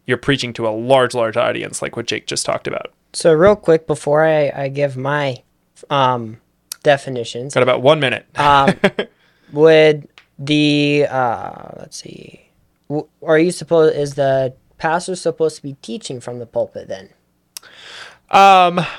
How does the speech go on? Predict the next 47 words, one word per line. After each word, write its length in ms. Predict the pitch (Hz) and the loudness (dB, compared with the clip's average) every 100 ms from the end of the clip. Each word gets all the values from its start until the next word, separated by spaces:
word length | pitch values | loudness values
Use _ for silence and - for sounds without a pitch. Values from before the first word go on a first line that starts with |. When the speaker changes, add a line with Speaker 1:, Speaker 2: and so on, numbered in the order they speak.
| - | 0
Speaker 1:
I 140 | 165 185 | 2 4
think 220 | 214 196 | 2 -2
the 80 | - | -2
pastor 600 | - - 175 165 - 151 | -2 0 0 0 0 0
should 260 | - 156 | 0 -4
be 220 | 143 143 135 | 0 0 2
helping 380 | 147 143 139 | 2 2 -4
to 140 | 135 135 | -4 -6
equip 380 | 127 - 165 - | 0 2 2 2
the 80 | |
saints 720 | 131 - 117 131 - - - - _ _ | -4 -2 -2 -4 -2 -2 -2 -6 _ _
for 640 | - - 147 143 135 131 - _ | -4 2 4 6 4 2 -6 _
their, 600 | 139 143 139 131 127 131 _ _ | 0 2 4 2 0 -4 _ _
uh, 440 | 135 120 113 110 113 _ | 2 4 2 0 -4 _
for 100 | - | 0
the 100 | 151 | 2
week 240 | 147 156 156 | 4 0 -2
that's 160 | 127 | -6
coming 220 | - 135 123 | -4 -4 -4
up. 160 | - | -2
I 60 | 135 | 0
mean, 280 | 139 131 127 - _ _ | 0 -2 -4 -18 _ _
when, 280 | - 151 139 | -2 0 2
uh, 320 | 135 127 120 - _ - | 2 2 0 -4 _ 0
Doug 200 | 156 143 | 2 2
Wilson 460 | 143 - 123 117 - _ | 0 0 -4 -6 -14 _
would 200 | - 131 | -4 -2
talk 300 | 123 143 135 | 0 0 0
about, 500 | 131 120 113 113 - - - | 2 2 2 -2 -8 -10 -8
"You 140 | 143 | -4
go 140 | 139 | 0
to 80 | 135 | 0
church 300 | - 143 127 | 0 -2 -2
to 80 | - | -2
receive 300 | 123 - 135 | -4 -4 -4
your 100 | 123 | -2
marching 360 | 123 120 - 113 | 0 0 -2 -4
orders 320 | 110 110 - | -6 -6 -8
for 120 | 120 | -8
the 80 | 110 | -10
week," 340 | 107 95 - - | -10 -12 -16 -4
right? 260 | 127 113 - - - _ | 0 0 -2 -14 -20 _
You 160 | 139 151 | -2 2
go 160 | 151 | 6
to 80 | 151 | 6
your 180 | 139 143 | 4 2
church 720 | 139 - 143 120 - - - | 0 0 2 0 0 -2 -4